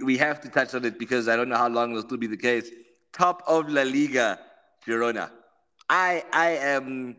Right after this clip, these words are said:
I'm, I'm touched by this because I wasn't paying attention, and I, I, I genuinely couldn't believe it when they announced it. Uh, the coach, uh, Michel,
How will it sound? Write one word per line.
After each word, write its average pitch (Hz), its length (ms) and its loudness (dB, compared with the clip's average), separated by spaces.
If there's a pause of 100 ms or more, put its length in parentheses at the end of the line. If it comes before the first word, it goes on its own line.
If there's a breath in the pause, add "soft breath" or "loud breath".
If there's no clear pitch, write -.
(100)
I'm, 127 260 -8
I'm 139 180 -6
touched 170 240 -2
by 147 120 2
this 135 160 -6
because - 180 -4
I 120 60 -2
wasn't 123 200 -2
paying 120 120 -4
attention, 117 400 -8 (180)
and 104 260 -4
I, 95 320 -2
I, 92 160 -6 (120)
I 95 120 -10
genuinely 110 380 -8
couldn't 113 280 -10
believe 101 260 -6
it 101 80 -14
when 104 100 -6
they 101 120 -6
announced 104 340 -8
it. 131 120 -8 (400)
Uh, 113 200 2
the 113 100 -4
coach, 151 300 0 (180)
uh, 113 120 2
Michel, 135 480 0